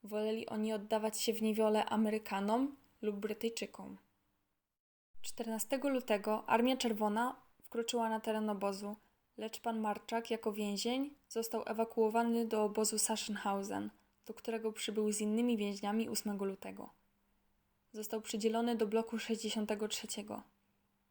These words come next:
Znajdował się on niedaleko lasku. Panu Marczakowi nieraz przyszło na myśl, żeby uciec, ale wiedział, że byłoby to zbyt ryzykowne. Blok, w którym przebywał chłopiec, był wyjątkowo przepełniony ludźmi. Gdy przyszedł pan Marczak,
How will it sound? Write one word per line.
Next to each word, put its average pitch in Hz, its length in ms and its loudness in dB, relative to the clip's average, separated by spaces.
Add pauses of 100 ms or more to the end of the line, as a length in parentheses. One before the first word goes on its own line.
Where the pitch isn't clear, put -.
Znajdował 220 440 0
się 226 160 -2
on 214 100 0
niedaleko 214 440 0
lasku. 240 480 2 (600)
Panu 214 180 -2
Marczakowi 214 560 -2
nieraz 226 580 4
przyszło 208 380 -6
na 202 140 -2
myśl, 202 280 -2
żeby 208 260 -2
uciec, 202 420 -4 (540)
ale 220 180 -2
wiedział, 208 440 2
że 214 100 0
byłoby 208 320 2
to 208 140 -6
zbyt 202 320 -2
ryzykowne. 196 680 -4 (840)
Blok, 220 280 -4
w - 120 -10
którym 233 200 0
przebywał 214 460 2
chłopiec, 214 500 0
był 208 260 2
wyjątkowo 208 600 2
przepełniony 202 640 -2
ludźmi. 196 460 -4 (1040)
Gdy 220 220 -2
przyszedł 220 420 0
pan 214 220 -4
Marczak, 202 600 -4